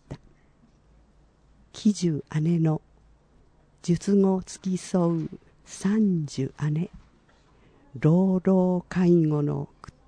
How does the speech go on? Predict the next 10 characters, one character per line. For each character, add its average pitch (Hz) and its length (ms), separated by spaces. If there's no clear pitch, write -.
託 190 300
も 170 340
な 156 240
し。 - 380
姉 147 140
二 147 340
人、 151 180
戦 170 480
前 190 140
の 185 320